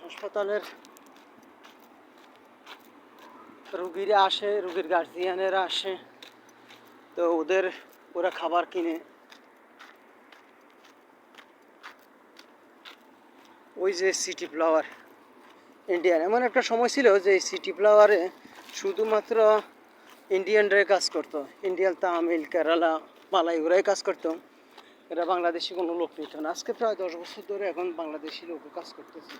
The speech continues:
ক্যাশিয়ারে কাজ করতেছে, বড় বড় দায়িত্বে কাজ করতেছে। এখন দেখেন প্রবাস, দূরে কাজ করার জন্য সাইকেল ব্যবহার করতেছে তারা।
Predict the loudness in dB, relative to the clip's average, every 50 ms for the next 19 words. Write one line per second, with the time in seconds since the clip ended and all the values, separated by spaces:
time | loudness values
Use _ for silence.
0 | -20 -20 -20 -20 -20 -20 -20 -20 -20 -14 -10 -8 -8 -8 -6 -4 -4 -4 -4 -4
1 | -6 -10 -10 -10 -12 -14 -12 -12 -12 -12 -12 -12 -8 -6 -6 -6 -4 -4 -4 -4
2 | -4 -4 -4 -6 -6 -8 -10 -12 -12 -12 -14 -16 -20 -20 -20 -18 -18 -18 -16 -18
3 | -18 -18 -20 -20 -20 -20 -20 -20 -18 -18 -20 -20 -20 -20 -20 -20 -20 -20 -20 -20
4 | -20 -20 -20 -20 -20 -20 -20 -20 -20 -20 -20 -20 -20 -20 -20 -12 -8 -8 -8 -8
5 | -10 -14 -16 -16 -20 -20 -20 -12 -10 -6 -2 0 0 0 2 2 0 0 0 -2
6 | -8 -14 -20 -20 -20 -20 -20 -20 -20 -20 -20 -20 -12 -8 -6 -4 -2 -2 -2 -4
7 | -6 -8 -6 -4 -4 -2 -2 -2 -4 -4 -4 0 0 2 0 0 -2 -6 -16 -16
8 | -12 -12 -12 -8 -6 -6 -6 -6 -6 -8 -8 -10 -10 -10 -10 -10 -8 -8 -10 -12
9 | -10 -12 -12 -10 -10 -10 -10 -10 -10 -10 -12